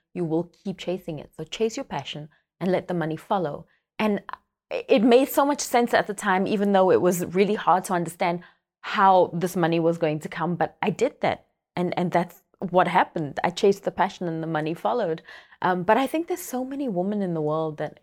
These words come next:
you know, have these amazing quotes or just have these really great careers that you aspire to because, you know, we don't have,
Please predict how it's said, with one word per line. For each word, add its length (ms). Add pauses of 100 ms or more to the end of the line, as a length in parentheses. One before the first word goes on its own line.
(280)
you 80
know, 60
have 200
these 180
amazing 400
quotes 500
or 100
just 240
have 240
these 260 (400)
really 340
great 340
careers 400
that 140
you 140
aspire 680
to 260
because, 480 (1040)
you 120
know, 100
we 140
don't 360
have, 480